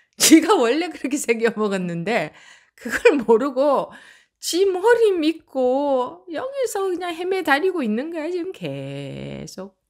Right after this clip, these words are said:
<laughs> 머리라는 게 딴 게 아니고 지 마음 속, 지 분별심 속에서, 지 생각 속에서, 지 알 속에서 돌아다닌 거예요.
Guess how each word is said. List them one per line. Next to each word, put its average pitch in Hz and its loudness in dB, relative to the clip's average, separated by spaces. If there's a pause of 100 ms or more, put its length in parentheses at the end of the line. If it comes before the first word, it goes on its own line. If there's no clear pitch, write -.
<laughs> - -12
머리라는 240 4
게 180 -8
딴 247 0
게 262 -2
아니고 180 -4 (340)
지 254 0
마음 262 2
속, 220 0
지 226 -8
분별심 269 -2
속에서, 170 -10
지 208 -6
생각 285 -4
속에서, 185 -6
지 226 -4
알 262 -2
속에서 247 -2 (600)
돌아다닌 190 0
거예요. 151 -8